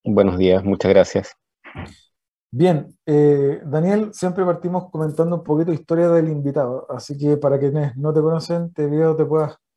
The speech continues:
Speaker 2: presentar y comentarnos un poquito de tu, de tu historia y cómo llegas a Centra.
Speaker 1: Bueno, eh, yo soy académico, eh, profesor asociado de la universidad hace un poquito más de un año.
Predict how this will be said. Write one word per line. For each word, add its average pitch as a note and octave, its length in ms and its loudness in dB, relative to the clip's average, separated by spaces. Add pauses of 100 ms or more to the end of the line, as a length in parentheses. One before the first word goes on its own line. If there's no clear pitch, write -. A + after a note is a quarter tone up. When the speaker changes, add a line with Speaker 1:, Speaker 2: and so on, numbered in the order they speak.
(240)
Speaker 2:
presentar C#3+ 420 0
y D#3+ 60 2
comentarnos D#3 420 -4
un - 60 -10
poquito D#3 320 0
de D#3 100 0
tu, C#3+ 320 -8
de C#3 80 -6
tu C3 80 -2
historia F#3 580 0 (460)
y D3 60 -8
cómo D#3 220 0
llegas D#3+ 280 0
a D#3 200 -4
Centra. B2+ 500 -10 (2000)
Speaker 1:
Bueno, B2+ 600 0 (120)
eh, G2+ 560 2
yo G#2+ 140 -4
soy A#2 260 2
académico, A2+ 960 4
eh, F#2+ 240 -6
profesor G2+ 340 0
asociado G#2+ 460 2
de A#2 80 6
la A2 80 2
universidad G#2 680 2
hace F#2 420 -4 (560)
un F#2 120 -12
poquito G#2+ 360 -4
más G2+ 160 0
de G2+ 80 -4
un G#2 80 0
año. G2+ 360 -4